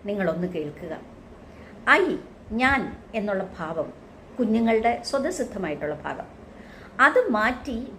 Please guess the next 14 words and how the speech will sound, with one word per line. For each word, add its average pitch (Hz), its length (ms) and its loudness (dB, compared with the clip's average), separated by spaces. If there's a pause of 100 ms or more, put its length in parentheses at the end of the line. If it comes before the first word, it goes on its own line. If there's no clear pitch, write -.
വി, 302 180 0 (340)
നമ്മൾ 247 480 2 (300)
എന്ന 220 260 2 (240)
ആ 226 140 0
ഒരു 202 200 2
അവസ്ഥയിലേക്ക് 185 600 0
അവരെ 175 180 -2
കൊണ്ടുവരിക. 180 800 -4 (720)
അത് 233 80 4
രക്ഷകർത്താക്കൾ 233 720 2 (200)
ആദ്യവും 254 800 -2
അവസാനവുമായിട്ട് 294 840 2
അവർ 247 160 0
ചെയ്യേണ്ട 202 420 0